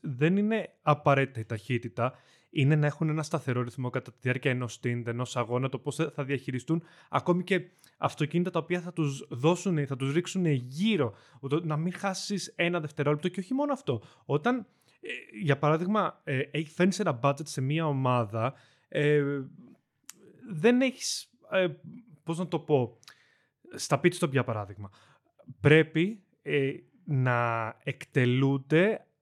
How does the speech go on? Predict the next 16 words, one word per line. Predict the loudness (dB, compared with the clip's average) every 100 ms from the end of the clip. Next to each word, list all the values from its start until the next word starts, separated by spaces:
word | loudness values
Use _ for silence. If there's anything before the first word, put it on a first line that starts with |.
| 4
άπτεστα. | 4 4 0 -2 -2 -14 -14 _
Τι | 4
εννοώ | 6 6 4
με | 2
αυτό; | 2 0
Πρέπει | 0 0
να, | 2 2 0 0
να, | 2 2 -2 -4
να | -6 -6
σταματήσει | -4 -4 -2 -4 -2
ο |
οδηγός | -2 -2 -2
σε | -2
ένα | -4
συγκεκριμένο | -2 -4 -2 0 0 -2
σημείο, | -2 0 0